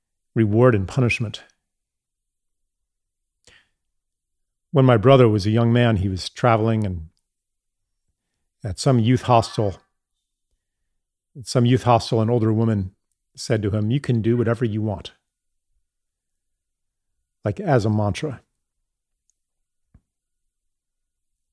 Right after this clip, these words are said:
It was really liberating for him. And if you say that sentence with different emphasis,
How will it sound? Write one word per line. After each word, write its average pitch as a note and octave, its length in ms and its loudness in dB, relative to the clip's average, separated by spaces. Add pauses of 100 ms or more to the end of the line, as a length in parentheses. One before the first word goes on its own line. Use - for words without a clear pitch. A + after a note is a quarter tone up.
(200)
It - 60 -8
was A2 140 2
really E3+ 220 8
liberating C3+ 340 6
for A2 120 -8
him. F#2 160 -6 (720)
And C3+ 140 4
if - 160 0
you A#2+ 60 -2
say F#3+ 180 2
that B2+ 180 2
sentence - 640 -4 (680)
with B2 180 -4
different B2 480 2
emphasis, - 680 -4